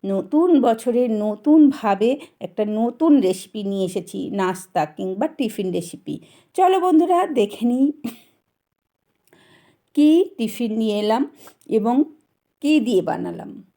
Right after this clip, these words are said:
দেখো বন্ধুরা, এখানে আমি নিয়েছি সুজি, না আটা না ময়দা। আজ বানাবো সুজি দিয়ে একদম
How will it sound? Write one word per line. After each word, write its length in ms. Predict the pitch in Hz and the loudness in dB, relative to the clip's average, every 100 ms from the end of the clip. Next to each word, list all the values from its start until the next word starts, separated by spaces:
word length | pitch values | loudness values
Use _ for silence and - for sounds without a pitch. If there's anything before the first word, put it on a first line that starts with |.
| _ _ _ _ _ _ _ _ _ _ _ _ _ - | _ _ _ _ _ _ _ _ _ _ _ _ _ 0
দেখো 280 | 262 262 302 | 0 2 2
বন্ধুরা, 420 | 285 269 269 302 349 _ _ _ _ _ _ _ _ _ _ - | 4 4 4 2 0 _ _ _ _ _ _ _ _ _ _ -6
এখানে 280 | 233 269 269 | -2 0 0
আমি 100 | 254 254 | 0 -2
নিয়েছি 260 | 247 240 285 - | -4 -2 -2 -2
সুজি, 360 | - 190 165 - - _ _ _ - | -8 -10 -8 -12 -14 _ _ _ -6
না 200 | 226 254 302 302 247 | 0 2 0 0 -2
আটা 300 | 233 - 262 269 349 330 285 | 0 2 4 4 0 -2 -2
না 80 | 202 | 0
ময়দা। 500 | 214 196 196 185 220 320 - _ _ _ | 0 0 0 0 0 -2 -8 _ _ _
আজ 240 | 202 202 208 | 0 0 0
বানাবো 420 | 226 262 294 240 262 440 - | 2 2 2 2 0 -2 -8
সুজি 380 | - 240 233 254 | -14 -8 -2 0
দিয়ে 280 | 233 240 233 330 - _ _ _ _ _ _ _ _ - | 0 0 -2 -4 -8 _ _ _ _ _ _ _ _ -2
একদম 520 | 311 269 247 311 | -2 -2 0 4